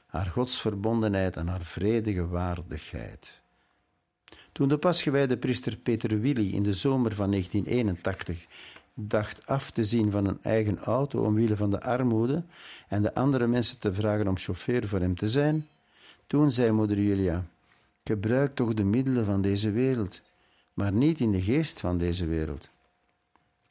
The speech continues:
Begin oktober negentien negentig voelde moeder Julia een innerlijk verlangen om nog eens naar België te reizen.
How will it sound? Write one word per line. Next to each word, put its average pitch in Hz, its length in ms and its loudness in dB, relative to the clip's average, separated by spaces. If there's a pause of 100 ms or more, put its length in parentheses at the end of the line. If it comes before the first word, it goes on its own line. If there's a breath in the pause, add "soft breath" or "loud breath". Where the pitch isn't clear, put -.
(120)
Begin 175 320 4
oktober 139 500 4
negentien 113 360 2
negentig 110 440 2
voelde 107 260 0
moeder 101 300 2
Julia 104 600 2 (280 loud breath)
een 87 120 -2
innerlijk 156 420 2
verlangen 117 580 0 (340 loud breath)
om 104 160 0
nog 113 160 2
eens 113 240 2
naar 95 180 -2
België 92 400 0
te 82 120 -8
reizen. 65 360 -8